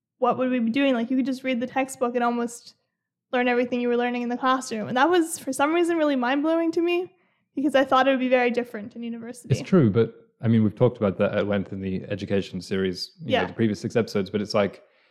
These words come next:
Speaker 2: what it also does is, at first, it kind of devalues the classroom 'cause, "Oh, I could teach myself this."
Speaker 1: Mm-hmm.
Speaker 2: But afterwards, I think when you really think about it, it,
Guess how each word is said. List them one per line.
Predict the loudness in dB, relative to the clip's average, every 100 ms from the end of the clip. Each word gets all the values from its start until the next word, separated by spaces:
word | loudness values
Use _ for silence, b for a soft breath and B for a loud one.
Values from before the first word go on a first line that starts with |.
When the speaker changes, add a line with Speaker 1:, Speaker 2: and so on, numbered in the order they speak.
| b b 0
Speaker 2:
what | 2
it | 4
also | 2 2 2
does | 4 2
is, | 0 -6 -14 -6
at | -4
first, | 4 2 2
it | -2
kind | -2
of | 0
devalues | 0 2 4 4 0 -4 -12
the | -18
classroom | -2 0 0 -10
'cause, | -14 -14 -6
"Oh, | -4
I | -4
could | -6
teach | -8 -8
myself | -6 -4 -4
this." | -6 -16 -4
Speaker 1:
Mm-hmm. | 0 0 -2 -8 2
Speaker 2:
But | 4
afterwards, | 4 2 0 2
I | 0 -2
think | -4 -4
when | -4
you | -2
really | -2 -2
think | -4 -8
about | -4 -4
it, |
it, | -4